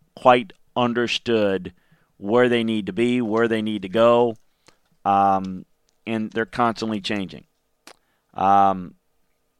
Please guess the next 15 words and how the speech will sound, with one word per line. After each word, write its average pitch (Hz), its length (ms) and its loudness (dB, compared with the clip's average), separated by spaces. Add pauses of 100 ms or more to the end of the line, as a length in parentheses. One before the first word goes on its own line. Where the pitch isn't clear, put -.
(3000)
i-, - 160 -14
if 120 260 -6
you 117 100 0
look 117 400 -2
at 123 160 2 (840)
what, 127 340 2 (200)
um, 101 560 -2 (1500)
he's 104 240 -6
made 127 260 2
substantive 120 680 0
changes 123 560 -4 (260)
on 110 100 -4
the 104 100 -4
defensive 117 520 -4
side, 123 400 -2